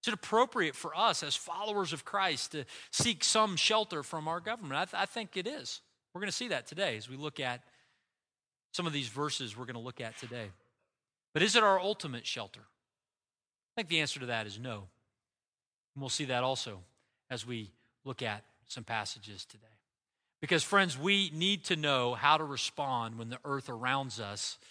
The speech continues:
begins to shake. We'll all face it.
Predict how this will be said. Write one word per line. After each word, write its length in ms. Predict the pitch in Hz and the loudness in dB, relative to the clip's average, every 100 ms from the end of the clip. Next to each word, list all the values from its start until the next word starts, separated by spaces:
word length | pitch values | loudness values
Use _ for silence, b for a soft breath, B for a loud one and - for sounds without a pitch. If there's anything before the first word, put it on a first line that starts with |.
| B B | B B
begins 520 | 127 120 117 110 - - b b - | -8 -4 -4 -4 -6 -8 b b -10
to 60 | |
shake. 400 | - 107 95 - _ _ _ _ _ _ _ _ _ _ _ _ _ _ _ _ _ _ _ _ _ - | -6 -6 -10 -14 _ _ _ _ _ _ _ _ _ _ _ _ _ _ _ _ _ _ _ _ _ -4
We'll 120 | 143 | 6
all 160 | 170 190 | 8 8
face 360 | - 202 170 | 10 8 8
it. 100 | 123 | 2